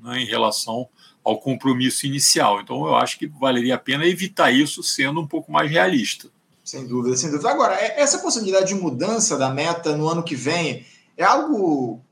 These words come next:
Speaker 2: correto, Ademar? Não há nenhum tipo de, de problema se mudar essa regra aí no meio do, do,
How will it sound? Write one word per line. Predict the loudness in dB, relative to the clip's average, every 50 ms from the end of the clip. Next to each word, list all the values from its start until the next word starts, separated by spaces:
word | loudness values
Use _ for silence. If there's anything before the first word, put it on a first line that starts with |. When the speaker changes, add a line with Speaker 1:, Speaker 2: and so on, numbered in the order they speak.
| _ _
Speaker 2:
correto, | 0 0 0 2 0 0 0 0 0 0 0
Ademar? | 2 2 2 0 0 0
Não | 0 2 2
há | 2 0
nenhum | 0 -2 -4 -4
tipo | -6 -6 -8 -8 -6 -2
de, | -2 0 0
de | -2 -4
problema | -4 -2 -2 -2 -2 -2 -2
se | -2 -2 -2
mudar | -2 -2 -2 2 4 4 4
essa | 4 4 2 2 2
regra | 4 4 2 2 2 0 0 0
aí | 0 -2 -2 -6 -12 _ _ _
no | -4 -2
meio | 0 2 4 4 2 2
do, | 2 0 0 0 -2 -2
do, | -4 -8